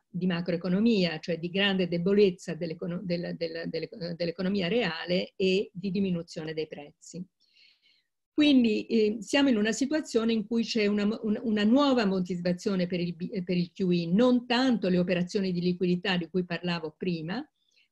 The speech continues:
quanto il fatto che, eh, la, l'inflazione,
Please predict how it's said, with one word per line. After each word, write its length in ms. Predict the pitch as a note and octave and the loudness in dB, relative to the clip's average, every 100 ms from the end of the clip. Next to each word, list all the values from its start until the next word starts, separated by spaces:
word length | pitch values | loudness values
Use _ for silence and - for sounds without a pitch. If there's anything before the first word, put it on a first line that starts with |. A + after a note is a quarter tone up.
| _ | _
quanto 360 | D4+ B3 A3 C4 | 0 2 4 4
il 100 | C4+ | 4
fatto 680 | B3+ G3 F#3 - A3+ A#3+ | 2 0 0 -2 -2 -2
che, 380 | - G#3+ G3+ - - | 2 2 2 -2 -4
eh, 320 | G#3 G3 - G#3 | -2 0 -2 -4
la, 360 | G3 G3 G#3 | -4 -2 -2
l'inflazione, 1120 | G3 G3 A3 G3+ F#3+ F#3 C4 C4+ B3+ G3 B3+ | 0 0 -2 -4 -4 -2 2 4 4 2 -4